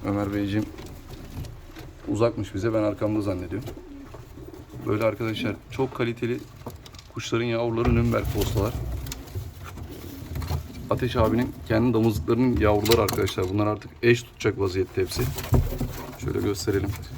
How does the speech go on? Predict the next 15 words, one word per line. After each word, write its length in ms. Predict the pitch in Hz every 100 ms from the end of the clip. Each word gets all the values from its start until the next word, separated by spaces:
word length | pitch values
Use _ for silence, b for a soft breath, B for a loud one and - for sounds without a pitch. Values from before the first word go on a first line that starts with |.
| -
Hepsi 300 | - - 107
birinci 240 | 107 104 107
kalite. 380 | 104 92 98 107 - 127 - - - -
Kınaları 300 | 110 107 107
çok 220 | 101 107 101
iyi. 160 | 92 - - - - - - - - - - - - - -
On 220 | 123 123 -
adet 300 | 98 107 -
var 120 | 104
arkadaşlar. 540 | 98 90 98 - 113 120 - - 110
Talep 220 | 110 107
edene 300 | 107 107 110 - 104
bunlardan 460 | 107 107 104 107 104
da 100 | - - - - - - - - - -
sahiplendirebilirim. 920 | - 110 104 110 107 104 101 98 107